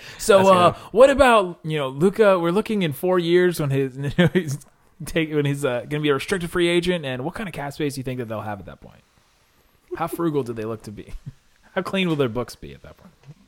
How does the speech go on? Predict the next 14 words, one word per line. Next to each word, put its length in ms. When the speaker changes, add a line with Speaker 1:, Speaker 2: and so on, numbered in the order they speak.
Speaker 2:
My 220
wife 280
answers 400
in 100
Portuguese, 680
and 200
it's 140
just 400
Speaker 1:
<laughs> 0
Speaker 2:
over. 320
Speaker 1:
Oh, 220
man. 340
All 80
right. 200